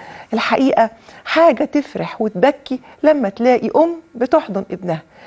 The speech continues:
حاجة تقولك يعني كمل وملكش دعوة بحد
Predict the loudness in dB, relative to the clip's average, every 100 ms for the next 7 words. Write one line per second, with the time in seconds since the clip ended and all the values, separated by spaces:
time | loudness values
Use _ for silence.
0 | -20 -8 2 2 2 -2 -12 _ 0 2
1 | 2 0 -4 -12 _ _ _ -4 0 0
2 | 0 -6 -8 _ _ _ _ 0 0 0
3 | -4 -8 _ _ _ _ 0 4 2 0
4 | 0 2 2 2 0